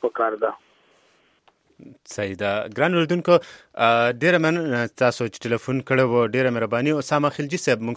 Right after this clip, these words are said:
Speaker 2: سره ملګری شوی دی. آه، د سکایپ په ذریعه باندې موږ د دوی سره ټلیفون باندې رابطه وشوه. آه، راغلی دی اوس موږ سره. په خیر راغلی خلجي صاحب.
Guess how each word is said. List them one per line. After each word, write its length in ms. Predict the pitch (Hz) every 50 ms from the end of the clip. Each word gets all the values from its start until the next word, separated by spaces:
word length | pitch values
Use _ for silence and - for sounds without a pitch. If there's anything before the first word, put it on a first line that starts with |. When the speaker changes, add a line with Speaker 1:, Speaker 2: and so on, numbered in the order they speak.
| - 123
Speaker 2:
سره 120 | 113 110 113 - - 110 104
ملګری 340 | 104 104 101 - 117 110 110 -
شوی 200 | - 156 151 147 131
دی. 80 | 135 123 - - _ - - - _ _
آه، 800 | - 107 104 107 107 107 104 107 110 113 - - - 104 110 101 98 98
د 120 | 107 107 -
سکایپ 320 | - - 165 170 160 - - 123
په 100 | 113 107
ذریعه 180 | 113 113 117 113
باندې 220 | 117 113 110 110 110 117
موږ 280 | 123 120 - - 120
د 160 | 107 107 104 113
دوی 80 | 110 -
سره 180 | 123 110 104 -
ټلیفون 320 | 113 104 104 - - 120 113
باندې 200 | 110 110 110 104 107
رابطه 220 | 120 - - 127
وشوه. 320 | 131 131 - - 127 117
آه، 640 | 107 - - - _ _ _ 98 98 98 101 101 101 98 101
راغلی 280 | 101 98 - 123 127
دی 140 | 113 113 113 110
اوس 100 | 101 -
موږ 160 | 110 110 110 - -
سره. 140 | 107 107 104 - _ _ _ -
په 100 | 143 - -
خیر 200 | 190 180 151 147
راغلی 240 | 123 110 113 120 120 - -
خلجي 240 | 127 113 110 113 -
صاحب. 180 | - 107 101